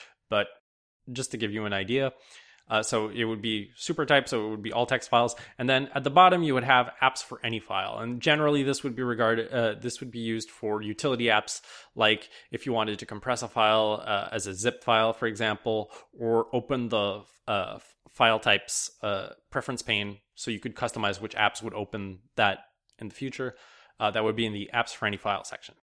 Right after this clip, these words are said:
Then let's talk about the desk bar. Uh, the desk bar in versions prior to R five was a column of skinny buttons in the top right-hand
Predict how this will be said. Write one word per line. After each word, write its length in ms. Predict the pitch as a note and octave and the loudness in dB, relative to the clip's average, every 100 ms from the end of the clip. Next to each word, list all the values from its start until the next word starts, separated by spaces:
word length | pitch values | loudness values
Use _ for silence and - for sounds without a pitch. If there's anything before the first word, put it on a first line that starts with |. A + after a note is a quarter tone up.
| _ _ _ - | _ _ _ 4
Then 200 | G#3+ C4 | 4 4
let's 200 | G#3+ - | 0 4
talk 100 | A3 | 4
about 160 | F#3+ | 4
the 60 | C3 | 2
desk 260 | B2 B2+ - - - - | 0 0 -4 -20 -20 -10
bar. 380 | G#2+ F#2+ G2 - | -4 -2 -2 -4
Uh, 160 | A#2 A2+ | 0 2
the 100 | A2+ | 2
desk 300 | D3+ G3 - | 0 0 2
bar 380 | A3 G#3 G3+ F#3+ | 4 6 6 2
in 220 | C#3 C3+ | -2 0
versions 360 | D3 C#3+ D#3 - | 2 2 -2 -2
prior 340 | - D#3 E3+ | 0 2 2
to 160 | E3 C#3 | -2 0
R 160 | B2+ | 0
five 460 | B2+ A2+ D#3 G3+ - - - - _ | 2 2 2 -2 -20 -20 -20 -20 _
was 200 | B2 B2+ | 2 2
a 100 | C3 | 2
column 480 | B2+ - F3 F#3 F#3+ | -2 6 6 6 2
of 160 | D#3 - | -2 -4
skinny 320 | - E3+ E3+ | -2 0 4
buttons 380 | C3+ C#3+ E3 C#3+ | 4 4 2 0
in 80 | A#2 | -4
the 80 | |
top 280 | A2 C#3 - | 2 0 2
right-hand 440 | C3 - C3+ C3 | -2 0 -2 -2